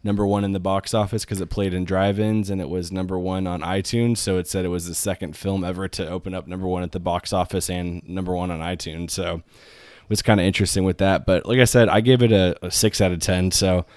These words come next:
I think it's worth the watch. There's a lot worse movies, whether you think, you know,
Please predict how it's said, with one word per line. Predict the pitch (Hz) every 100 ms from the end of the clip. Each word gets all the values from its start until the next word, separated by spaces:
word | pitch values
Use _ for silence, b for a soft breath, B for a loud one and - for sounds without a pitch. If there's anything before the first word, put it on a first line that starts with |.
| B B B
I | 95
think | 107 98
it's | -
worth | 95 92
the | 95
watch. | 92 92 90
There's | 92
a | 92
lot | 85 76
worse | 92 90 107
movies, | 101 92 98 95 87 -
whether | 90 90 90 90
you | 90
think, | 87 95 92 -
you | 85
know, | 85